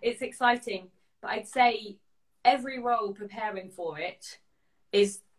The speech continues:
utterly different. There's, there's a process, like how I learn my lines, um, how I dissect the script, so I colour the text, so it sounds like I'm talking to someone rather than reciting lines, um, really naturally.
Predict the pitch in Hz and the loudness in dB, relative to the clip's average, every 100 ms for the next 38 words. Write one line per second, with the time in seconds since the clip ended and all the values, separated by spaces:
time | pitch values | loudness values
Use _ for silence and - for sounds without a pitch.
0 | - 214 - 208 196 190 - 160 156 - | -4 -2 -2 -2 -2 -2 -4 -6 -6 4
1 | - 233 233 254 254 - 311 294 196 185 | 8 8 6 0 -2 2 2 2 -2 -4
2 | - 180 - 196 185 180 180 180 180 240 | -2 -2 -2 -2 0 0 0 -2 2 2
3 | 262 262 262 - _ _ _ _ - 180 | 2 -4 -12 -16 _ _ _ _ -4 -2
4 | 180 180 - - - - 208 214 233 220 | -2 -8 -12 -12 -12 -14 -2 6 6 6
5 | 226 208 - - - - - 220 - - | 2 -4 -8 -10 -12 -20 -16 -14 -10 -2
6 | - - - - - - 208 202 - 247 | -2 -4 -18 -20 -14 -6 -4 -4 0 2
7 | 226 208 208 202 262 311 - - _ _ | 4 2 -2 -4 -4 -4 -8 -12 _ _
8 | _ _ _ 226 214 202 - 233 220 214 | _ _ _ 0 0 0 2 4 4 0
9 | 208 202 202 196 196 175 127 - 175 170 | -4 -2 -2 -4 -4 -2 -2 -2 -6 -6
10 | 170 _ - 190 185 180 175 196 202 196 | -10 _ -14 -8 -6 -2 0 0 2 2
11 | 190 180 180 175 170 185 - 175 170 165 | 2 0 -6 -8 -2 -2 -2 -4 0 0
12 | 226 247 - _ _ _ _ 180 180 175 | 0 -4 -10 _ _ _ _ 0 2 0
13 | 180 185 - _ _ _ _ _ - - | -2 -8 -12 _ _ _ _ _ -20 -20
14 | - 202 208 185 185 - - 175 151 233 | -4 6 8 8 4 0 -4 -6 -4 -4